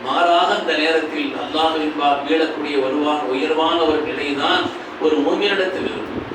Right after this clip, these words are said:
ஏனென்று சொன்னால் அல்லாஹ் தஆலா ஒரு மனிதனுக்கு தரக்கூடிய சில சோதனைகள், சில கஷ்டங்கள், சில ஏற்றம், சில இறக்கங்கள், சில விதமான சிரமங்கள், சில நோய், இதுவெல்லாம் அதை கொண்டு வேறு ஏதாவது ஒரு ஹைரை வைத்திருப்பான்.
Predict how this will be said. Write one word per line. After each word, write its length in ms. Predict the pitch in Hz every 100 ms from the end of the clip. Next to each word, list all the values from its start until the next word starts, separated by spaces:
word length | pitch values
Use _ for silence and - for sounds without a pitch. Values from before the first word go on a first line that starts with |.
| - -
ஏனென்று 320 | 226 240 185 175
சொன்னால் 360 | 170 180 190
அல்லாஹ் 520 | 185 185 190 180 175
தஆலா 240 | 180 170 170
ஒரு 100 | 160
மனிதனுக்கு 560 | 156 165 175 175 180
தரக்கூடிய 480 | 170 160 160 175 170
சில 220 | 175 170
சோதனைகள், 720 | 160 170 175 175 170 160 143 123 -
சில 200 | 165 165
கஷ்டங்கள், 640 | 156 151 147 185 175 160 -
சில 240 | - 165 156
ஏற்றம், 480 | 156 175 170 156
சில 180 | - -
இறக்கங்கள், 680 | 160 - 170 175 170 160 131 - - - - -
சில 160 | - 185
விதமான 560 | 180 180 180 185 202 180
சிரமங்கள், 560 | 170 185 185 180 165
சில 240 | - - -
நோய், 440 | - 156 180 151
இதுவெல்லாம் 840 | 143 147 151 - 135 135 - - - - - - - - - 151 156 151 143 -
அதை 220 | 156 151
கொண்டு 220 | 196 -
வேறு 380 | 196 165 190 190
ஏதாவது 460 | 190 196 214 220 226
ஒரு 140 | -
ஹைரை 380 | 214 208 226 208
வைத்திருப்பான். 580 | 180 - 135 - -